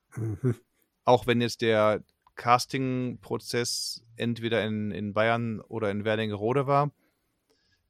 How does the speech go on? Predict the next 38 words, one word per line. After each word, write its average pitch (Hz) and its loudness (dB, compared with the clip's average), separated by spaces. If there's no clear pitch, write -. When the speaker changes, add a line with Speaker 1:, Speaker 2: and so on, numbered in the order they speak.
Speaker 2:
da 113 4
waren 110 4
hinterher 107 -4
beim 101 -2
Recall 107 -4
alle 101 -2
zusammen 101 -2
da. 92 0
Also 101 0
es 139 -6
mag 147 8
schon 147 0
real 120 6
gewesen 117 2
sein, 113 4
aber 117 6
es - 0
war 123 6
alles 120 2
ein 120 -2
bisschen, 113 -2
ein 101 -6
bisschen 110 -4
verhuscht 104 -6
und 92 -8
so. 98 -8
Und 95 -8
Außenrecall, 131 -2
okay, 117 -4
gut, 165 0
jetzt 127 -4
sind 127 -6
sie 120 -2
halt 113 2
in 110 -4
Italien, 139 2
Bella 156 8
Italia, 123 4